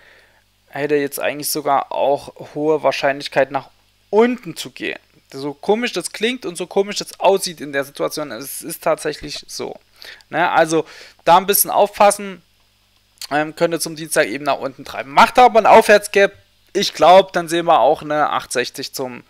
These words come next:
zum, zum Dienstag und ich,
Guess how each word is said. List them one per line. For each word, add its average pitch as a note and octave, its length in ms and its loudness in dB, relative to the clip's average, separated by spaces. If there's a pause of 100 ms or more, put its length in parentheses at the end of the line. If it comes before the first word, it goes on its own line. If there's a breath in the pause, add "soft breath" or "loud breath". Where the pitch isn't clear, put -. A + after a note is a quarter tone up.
(360 soft breath)
zum, C3 720 -8 (120)
zum B2 520 -12
Dienstag F#3 640 0
und F3 340 -8
ich, D3 500 -4